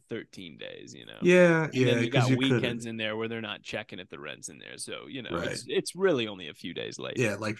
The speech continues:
Speaker 2: like, nine. <laughs> Like, nine days.
Speaker 1: Yeah, no,
Speaker 2: <laughs> Yeah.
Speaker 1: no.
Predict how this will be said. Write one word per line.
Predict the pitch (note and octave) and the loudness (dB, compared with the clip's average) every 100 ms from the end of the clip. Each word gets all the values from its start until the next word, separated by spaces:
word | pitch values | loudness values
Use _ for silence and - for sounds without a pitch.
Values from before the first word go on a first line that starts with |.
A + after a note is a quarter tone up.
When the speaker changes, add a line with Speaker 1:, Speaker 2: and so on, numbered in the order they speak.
| - | -8
Speaker 2:
like, | G#2+ | -6
nine. | A#2 G#2+ G#2+ G2+ G#2 _ _ - | -2 0 0 -4 -12 _ _ -6
<laughs> | B2+ - - G#3+ G#3+ G#3 G#3+ | 4 4 8 8 8 8 6
Like, | A#3 - | 8 6
nine | D3 B2 A#2+ A#2+ A#2 - | 6 6 4 2 0 0
days. | C3 - | -4 -2
Speaker 1:
Yeah, | C4 A#3+ G#3 F3 D#3+ | -2 2 4 10 10
no, | B2+ G#3 | 10 4
Speaker 2:
<laughs> | |
Yeah. | G#3+ G#3+ E3+ | 8 10 8
Speaker 1:
no. | G2 F2 | 8 -4